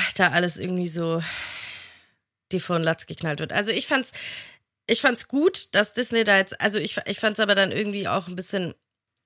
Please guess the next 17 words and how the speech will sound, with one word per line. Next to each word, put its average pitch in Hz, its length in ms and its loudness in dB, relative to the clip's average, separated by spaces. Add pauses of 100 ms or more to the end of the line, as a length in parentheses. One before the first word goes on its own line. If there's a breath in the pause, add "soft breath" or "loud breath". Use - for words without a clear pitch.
(120)
komisch, 202 340 0
dass 180 160 -4
es 175 180 -2
nur 202 140 0
bei 180 120 0
Susi, 180 380 -2
also - 140 -4
ich - 80 -6
hab's - 160 0
bisher 185 260 0
nur 185 140 -2
bei 180 100 -2
Susi 175 300 -6
und 165 100 -4
Strolch - 440 -2
gesehen 247 360 -2
jetzt. - 440 -4